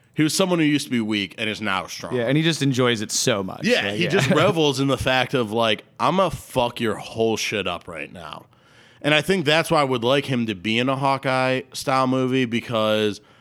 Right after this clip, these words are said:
Speaker 1: with Black Widow, the big bad just seemed very whatever.
Speaker 2: Yeah.
Speaker 1: It's like having an old white guy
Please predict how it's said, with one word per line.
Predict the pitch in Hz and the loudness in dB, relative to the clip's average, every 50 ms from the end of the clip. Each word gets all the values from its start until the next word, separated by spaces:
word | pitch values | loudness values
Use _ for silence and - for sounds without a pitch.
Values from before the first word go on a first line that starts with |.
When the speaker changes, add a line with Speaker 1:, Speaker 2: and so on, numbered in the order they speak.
| _ _ _ _ _ _ _ _ _ | _ _ _ _ _ _ _ _ _
Speaker 1:
with | 117 139 120 117 - | -2 -2 -2 0 -2
Black | 139 147 156 160 - - | 0 0 0 0 -2 -2
Widow, | 110 113 117 123 139 143 147 147 151 - - - - _ _ _ _ _ _ _ _ _ _ _ | -2 0 2 2 2 2 2 2 2 0 -4 -10 -20 _ _ _ _ _ _ _ _ _ _ _
the | 117 117 131 123 | -8 -6 -6 -4
big | 95 131 147 156 135 107 | 0 0 0 0 0 0
bad | 123 113 110 113 117 123 131 123 | 0 2 2 4 4 2 0 -2
just | 101 110 123 107 - - | -2 -2 -2 -2 -2 -4
seemed | - 131 127 120 110 95 | -2 -2 -2 -2 -2 -6
very | 95 92 101 101 104 107 110 110 107 104 101 101 95 90 - _ _ _ _ _ _ _ _ _ | -6 -4 -4 -2 -2 0 0 0 0 0 0 -2 -2 -6 -8 _ _ _ _ _ _ _ _ _
whatever. | - - 98 101 104 101 98 95 95 90 85 78 82 76 69 - - - | -18 -10 -4 -2 0 0 0 0 -2 -4 -4 -6 -10 -16 -18 -18 -20 -20
Speaker 2:
Yeah. | 127 127 131 123 117 107 104 - _ _ _ _ | -14 -12 -10 -10 -10 -12 -14 -18 _ _ _ _
Speaker 1:
It's | - 147 139 - | -2 -2 0 0
like | 165 160 147 143 143 - - _ _ _ _ _ _ _ _ _ _ _ _ _ _ _ | 0 2 0 0 -2 -10 -20 _ _ _ _ _ _ _ _ _ _ _ _ _ _ _
having | - - 165 180 180 190 185 180 165 160 156 - - _ _ _ _ _ | -2 0 0 2 2 2 2 2 2 2 0 -2 -6 _ _ _ _ _
an | 147 139 131 - | -2 -2 -2 0
old | 123 131 135 135 135 120 | 0 2 2 2 2 0
white | 107 104 104 107 113 117 113 | -2 -2 0 0 0 0 0
guy | 135 127 127 127 131 131 131 131 | 0 0 2 2 2 2 0 0